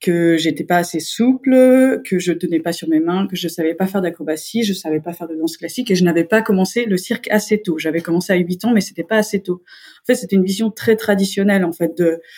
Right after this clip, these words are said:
euh, qu'on pouvait pas rentrer en école de cirque. Et du coup, j'ai un peu écouté ça, donc, euh, je, j'y suis pas allée tout, tout de suite, tout de suite.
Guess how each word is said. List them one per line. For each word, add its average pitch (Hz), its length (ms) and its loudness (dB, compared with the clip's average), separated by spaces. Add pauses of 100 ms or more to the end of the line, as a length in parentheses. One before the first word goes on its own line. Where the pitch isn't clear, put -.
(480)
euh, 156 400 0
qu'on 175 140 0
pouvait 196 220 4
pas 247 100 4
rentrer 226 240 2
en 220 100 0
école 202 200 -2
de 175 80 0
cirque. 175 320 -6 (560)
Et 180 160 6
du 175 180 -6
coup, 285 380 6
j'ai 220 180 6
un 165 140 4
peu 262 120 2
écouté 233 320 2
ça, 233 280 4
donc, 190 260 2
euh, 180 80 4
je, 170 220 -2
j'y 170 220 -2
suis 185 180 -4
pas 220 100 2
allée 233 260 0
tout, 185 640 -2
tout - 100 -6
de 196 60 -8
suite, 240 180 -4
tout 202 120 -6
de 190 60 -10
suite. 269 440 0